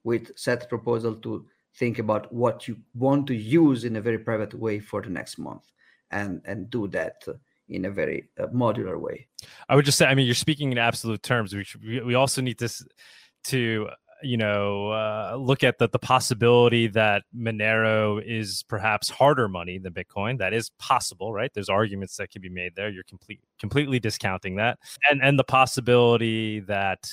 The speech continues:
Speaker 2: y-, you know, this theory of hard money, uh, is an absolute.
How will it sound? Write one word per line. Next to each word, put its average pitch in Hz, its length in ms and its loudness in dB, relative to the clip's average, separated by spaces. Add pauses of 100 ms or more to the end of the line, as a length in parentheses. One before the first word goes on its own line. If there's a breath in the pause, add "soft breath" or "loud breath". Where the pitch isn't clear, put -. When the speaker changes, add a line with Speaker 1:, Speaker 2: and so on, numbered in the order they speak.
(120)
Speaker 2:
y-, 104 260 -10
you 98 220 -8
know, 95 100 -2
this 95 260 -4
theory 107 420 0
of 95 100 -2
hard 101 460 0
money, 92 440 -6 (400 soft breath)
uh, 92 220 0
is - 140 -6
an 95 160 -8
absolute. 90 840 -6